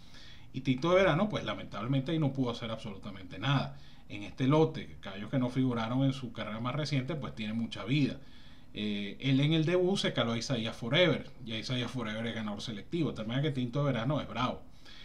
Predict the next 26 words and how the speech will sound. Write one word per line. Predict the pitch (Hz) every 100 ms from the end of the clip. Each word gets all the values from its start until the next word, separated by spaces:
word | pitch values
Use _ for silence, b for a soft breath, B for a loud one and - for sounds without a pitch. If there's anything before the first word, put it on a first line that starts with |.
| B B -
El | 135
tres | 160 196
Mister | 208 208 208
Rourke, | 180 175 185 175 - - -
número | 127 123 139 139
tres, | 139 156 165 - - - - - - -
eh, | 123 113 110
un | 110 113
caballo | 143 135 127 147 139
que | 127 117 110
debutó | 104 127 123 120 - 165 208 - - -
en | 127 117 113 107 104 104 101 95 90 - - - - - - -
uno | 123 143
de |
los | 139
premios | 135 127 135 139
de | 131
Azocrinca, | 113 - 120 143 165 190 185 208 B B B B B - -
<coughs> | 262 - - 151 - -
perdón, | 151 131 151
una | 160 117
carrera | 117 131 139 139 143 - - - - - - - - -
obviamente | - 131 131 135 127 131
muy | 127
exigente, | 127 - 160 196 196
después | 135 131 117 -